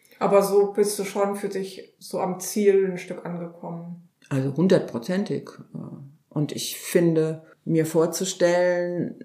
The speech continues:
Speaker 2: dass ich in diesem Haus verwitwen könnte, also ich lebe ja hier mit meinem Mann,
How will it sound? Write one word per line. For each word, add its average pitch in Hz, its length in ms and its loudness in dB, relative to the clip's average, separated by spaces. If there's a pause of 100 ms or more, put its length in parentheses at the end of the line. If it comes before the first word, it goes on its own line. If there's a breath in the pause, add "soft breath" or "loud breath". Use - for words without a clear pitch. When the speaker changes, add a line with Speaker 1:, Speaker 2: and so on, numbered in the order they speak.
Speaker 2:
dass 160 280 0
ich 160 120 -2
in 156 140 4
diesem 185 380 4
Haus 170 480 0
verwitwen 190 720 4
könnte, 240 500 2
also - 160 -6
ich - 120 -10
lebe 160 240 2
ja 160 60 6
hier 160 160 2
mit 160 180 0
meinem 151 320 -2
Mann, 170 340 -2